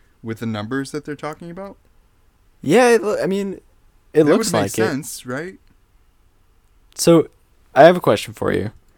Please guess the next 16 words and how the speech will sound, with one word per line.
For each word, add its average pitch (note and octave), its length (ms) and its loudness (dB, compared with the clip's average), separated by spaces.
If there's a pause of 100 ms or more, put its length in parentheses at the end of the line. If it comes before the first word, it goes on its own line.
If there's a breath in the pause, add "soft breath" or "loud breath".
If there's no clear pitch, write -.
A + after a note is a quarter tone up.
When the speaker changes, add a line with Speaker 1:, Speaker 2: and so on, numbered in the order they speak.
(580)
Speaker 1:
What? A2+ 300 -8
Speaker 2:
Do B2 120 -4
you E3+ 160 0
think C#3+ 640 -2 (320)
that G#2 500 0
the - 100 -6
next - 640 -6 (160)
rollout A2 680 0 (120)
of, F#2 720 -4 (680)
uh, F#2 580 -4 (580)
top-tier B2+ 680 0
hypercars F#2 680 -6
from G2 240 -12
the F#2 60 -10
big G2+ 240 -6
three, F#2 480 -8